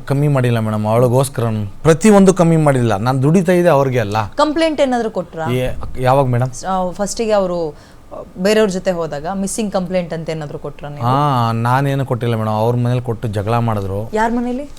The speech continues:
Speaker 1: ನಾವು ಹುಡುಗಿ ಕಡೆ ಮನೇಲಿ ಕೊಟ್ಟು ಜಗಳ ಮಾಡಿದ್ರು.
Speaker 2: ಆ, ಓಕೆ.
Speaker 1: ಜಗಳ ಮಾಡಿದ್ರು.
Speaker 2: ಹುಡುಗಿ ಮನೆಯವ್ರು ಅಂದ್ರೆ ನಿಮ್ ಅತ್ತೆ ಮನೆಯವ್ರು?
Speaker 1: ಹಾ, ನಮ್ಮ ಅತ್ತೆ ಮನೆಯವ್ರು ಜಗಳ ಮಾಡಿದ್ರು.
Speaker 2: ನೀವ್ ಮದ್ವೆ ಆದಾಗಲ್ಲ ರೀ.
Speaker 1: ಹ್ಮ್.
Speaker 2: ಈಗ ಮೊನ್ನೆ ಹೋದ್ರಲ್ಲ,
Speaker 1: ಹ್ಮ್.
Speaker 2: ಸಂತು, ಸಂತುನ ಸಂಜುನ?
Speaker 1: ಸ-, ಸಂತು, ಸಂತು.
Speaker 2: ಸಂತು ಅವರು.
Speaker 1: ಹ್ಮ್.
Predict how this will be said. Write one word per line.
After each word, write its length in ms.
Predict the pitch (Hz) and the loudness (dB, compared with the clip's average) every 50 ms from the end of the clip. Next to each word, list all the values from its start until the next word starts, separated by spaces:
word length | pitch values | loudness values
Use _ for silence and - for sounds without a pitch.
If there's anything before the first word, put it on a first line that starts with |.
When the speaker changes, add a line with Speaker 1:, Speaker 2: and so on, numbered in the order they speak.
| - - | -12 -8
Speaker 1:
ನಾವು 120 | 117 113 107 | -6 -4 -2
ಹುಡುಗಿ 220 | 110 113 123 135 | 0 0 -2 -2
ಕಡೆ 180 | 127 - 117 113 | -2 -2 -2 -2
ಮನೇಲಿ 540 | 107 104 101 95 92 95 98 107 117 - - - - | -2 -4 -4 -4 -6 -4 -4 -6 -6 -6 -10 -14 -8
ಕೊಟ್ಟು 300 | - 123 120 - - 120 | -4 -4 -4 -2 -2 -2
ಜಗಳ 160 | 101 120 123 | 0 0 0
ಮಾಡಿದ್ರು. 520 | 117 110 107 107 104 98 90 - - - - - - - - - - - - - - - - - - | 0 0 0 -2 -2 -4 -8 -12 -16 -20 -20 -20 -20 -20 -20 -20 -20 -20 -18 -16 -16 -16 -16 -14 -10
Speaker 2:
ಆ, 200 | 208 202 175 160 156 160 - - - - | -10 -8 -8 -8 -10 -10 -12 -12 -10 -10
ಓಕೆ. 280 | 196 - - 170 147 - - - - 117 | -10 -10 -10 -12 -12 -14 -14 -12 -10 -8
Speaker 1:
ಜಗಳ 300 | 104 101 110 104 117 127 | -6 -4 -4 -2 -2 -2
ಮಾಡಿದ್ರು. 400 | 127 120 120 107 104 95 104 110 | -2 -2 -2 -4 -4 -4 -6 -4
Speaker 2:
ಹುಡುಗಿ 280 | - 254 - 233 302 330 | -2 -2 -2 0 0 0
ಮನೆಯವ್ರು 320 | 330 320 311 302 311 302 | 0 0 0 0 0 0
ಅಂದ್ರೆ 320 | 277 277 302 349 339 277 | 0 0 0 0 0 0
ನಿಮ್ 180 | 233 240 254 233 | 0 0 0 0
ಅತ್ತೆ 220 | 214 220 - 277 | 0 0 2 2
ಮನೆಯವ್ರು? 400 | 254 240 220 190 170 151 143 135 | 2 2 0 0 -2 -4 -2 0
Speaker 1:
ಹಾ, 120 | 120 123 127 | 0 2 2
ನಮ್ಮ 160 | 127 117 117 | 2 2 0
ಅತ್ತೆ 200 | 117 - - 143 | 0 0 0 0
ಮನೆಯವ್ರು 240 | 139 135 135 120 101 | 0 0 0 -2 -2
ಜಗಳ 240 | 107 107 107 120 123 | -2 0 0 2 2
ಮಾಡಿದ್ರು. 440 | 123 120 113 104 98 98 104 107 - | 2 2 0 0 -2 -4 -4 -4 -2
Speaker 2:
ನೀವ್ 240 | 226 269 330 349 311 | 0 0 0 0 0
ಮದ್ವೆ 220 | 269 220 226 220 | -2 -2 0 0
ಆದಾಗಲ್ಲ 420 | 214 196 180 185 165 165 147 143 139 139 | 0 0 0 -2 -4 -4 -6 -6 -8 -8
ರೀ. 140 | - - | -10 -6
Speaker 1:
ಹ್ಮ್. 180 | - 117 117 101 | -4 -4 -4 -4
Speaker 2:
ಈಗ 260 | - - 185 165 156 | -4 -6 -6 -6 -6
ಮೊನ್ನೆ 540 | 151 139 151 175 202 226 247 269 269 240 214 | -6 -4 -4 -2 0 0 0 0 0 0 -2
ಹೋದ್ರಲ್ಲ, 560 | 190 180 190 190 156 160 147 139 139 147 185 | -2 -2 -4 -4 -4 -6 -6 -6 -6 -4 -4
Speaker 1:
ಹ್ಮ್. 80 | 233 233 | -4 -2
Speaker 2:
ಸಂತು, 640 | - 190 185 185 190 185 226 220 214 220 220 - - - | -2 -2 -2 -2 -2 -2 -2 -2 -2 -2 -4 -6 -8 -8
ಸಂತುನ 400 | - 196 190 202 196 247 247 277 277 | -6 -4 -4 -2 -2 -4 -4 -4 -4
ಸಂಜುನ? 460 | - 208 180 185 180 180 180 160 151 - - - 123 | -4 -4 -2 -2 -2 -4 -6 -6 -8 -10 -10 -6 -4
Speaker 1:
ಸ-, 140 | - - 147 | 0 2 2
ಸಂತು, 440 | 131 113 - - 135 123 110 113 | 2 2 0 -2 -2 -2 -2 -2
ಸಂತು. 280 | 104 113 107 95 117 113 | -4 -4 -4 -6 -8 -8
Speaker 2:
ಸಂತು 360 | - - 208 208 208 196 220 | -4 -2 -2 -2 0 0 -2
ಅವರು. 240 | 190 170 156 147 147 | -2 -2 -4 -6 -8
Speaker 1:
ಹ್ಮ್. 340 | 139 - - 113 113 104 | -10 -10 -8 -6 -6 -6